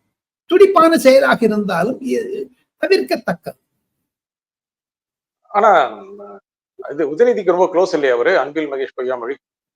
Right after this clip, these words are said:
Speaker 1: இருக்கட்டுமே, அதனால என்ன இருக்கு? யார்கிட்ட க்ளோஸா இருந்தா என்ன? அப்போ, ஆ, ஆ, ஒரு அன்கிரவுண்டு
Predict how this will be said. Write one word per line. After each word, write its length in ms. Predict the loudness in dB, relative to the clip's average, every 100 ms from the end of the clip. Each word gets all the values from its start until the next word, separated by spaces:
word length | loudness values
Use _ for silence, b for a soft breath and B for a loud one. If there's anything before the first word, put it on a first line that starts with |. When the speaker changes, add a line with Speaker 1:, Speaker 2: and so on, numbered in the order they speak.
| _ _ _ _ _ _ _
Speaker 1:
இருக்கட்டுமே, 460 | -4 0 2 0 -2
அதனால 380 | -2 0 -2 -2
என்ன 160 | -4
இருக்கு? 220 | -8 -8 -10
யார்கிட்ட 500 | -6 -4 -6 -4 -6
க்ளோஸா 380 | -2 -4 -2 -4
இருந்தா 240 | -4 -6
என்ன? 200 | -6 -10 _
அப்போ, 260 | -6 2 2 2 B B -6
ஆ, 80 | -4 0 0 -2 -4 -8 -6 -6 -4
ஆ, 100 | -6 -8 -10 -14 _ _ _
ஒரு 280 | -4 -2 0 -2 -6
அன்கிரவுண்டு 800 | -2 0 2 4 8 8 6